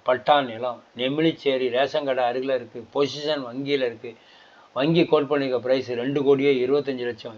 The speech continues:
இ எம் டி ரெண்டு, இருபத்தி ரெண்டு லட்சத்து ஐம்பதாயிரம். ஏல தேதி பதினெட்டு ஜனவரி ரெண்டாயிரத்தி இருபத்தஞ்சு. இ எம் டி சமர்ப்பிப்பு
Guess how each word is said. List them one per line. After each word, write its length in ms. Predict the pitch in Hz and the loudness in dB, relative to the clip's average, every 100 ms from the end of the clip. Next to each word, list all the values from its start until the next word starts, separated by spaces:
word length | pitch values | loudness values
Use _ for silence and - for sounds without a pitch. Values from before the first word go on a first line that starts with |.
| 110 | -6
இ 140 | 135 | 0
எம் 240 | 156 147 131 | 2 2 0
டி 200 | 117 110 _ | -8 -12 _
ரெண்டு, 260 | - 135 143 | -6 -2 0
இருபத்தி 360 | 135 156 160 143 | 0 0 0 -2
ரெண்டு 140 | 135 | -4
லட்சத்து 380 | 123 131 127 127 | -4 -6 -4 -4
ஐம்பதாயிரம். 560 | 110 131 135 127 117 110 _ _ _ _ _ _ _ | 0 0 2 0 -2 -8 _ _ _ _ _ _ _
ஏல 360 | 127 156 175 160 | 10 12 12 8
தேதி 340 | 135 127 113 - | 2 -2 -8 -2
பதினெட்டு 480 | 143 160 151 143 | 0 0 -2 -4
ஜனவரி 500 | 131 120 139 139 127 | -4 -2 0 0 -2
ரெண்டாயிரத்தி 560 | 110 120 135 147 139 131 | -8 -2 2 4 2 0
இருபத்தஞ்சு. 680 | 131 127 143 135 127 117 104 110 | -4 0 0 -2 -6 -8 -12 -4
இ 120 | 143 | 0
எம் 200 | 156 147 | 0 0
டி 120 | 139 | -4
சமர்ப்பிப்பு 760 | - 120 139 131 131 120 127 | -4 -6 -6 -6 -8 -8 -10